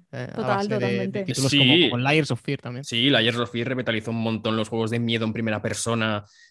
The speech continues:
Speaker 3: eh, de ese estilo. Fue, fue, fue un juego bastante importante y también para mí, porque me hizo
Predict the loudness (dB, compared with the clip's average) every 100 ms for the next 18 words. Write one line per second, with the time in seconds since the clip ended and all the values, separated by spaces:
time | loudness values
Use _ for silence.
0 | _ 0 2 2 0 -2 -2 -2 -2 -2
1 | -2 0 0 -2 -4 -2 -2 -4 -6 -8
2 | -6 -4 -4 -6 -6 -6 -4 -2 0 2
3 | 2 0 -2 -2 -4 -2 0 2 0 0
4 | -4 -2 -2 -2 -4 -6 -10 -8 -8 -8
5 | -14 _ -10 -6 -4 -2 -2